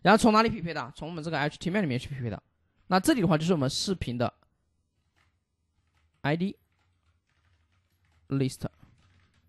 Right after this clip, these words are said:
好，那我们的所有的视频链接就拿到了啊，视频的I D就拿到了。拿到I D之后的话，它返回的是一个什么呢？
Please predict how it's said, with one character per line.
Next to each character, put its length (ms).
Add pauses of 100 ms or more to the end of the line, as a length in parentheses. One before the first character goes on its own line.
(220)
好， 160
那 100
我 40
们 80
的 320
所 160
有 20
的 60
视 80
频 140
链 120
接 140
就 120
拿 120
到 100
了 120
啊， 100
视 160
频 100
的 60
I 160
D 100
就 120
拿 120
到 120
了。 80 (540)
拿 180
到 80
I 200
D 140
之 140
后 100
的 60
话， 220
它 260
返 440
回 220
的 140
是 180
一 40
个 100
什 80
么 40
呢？ 160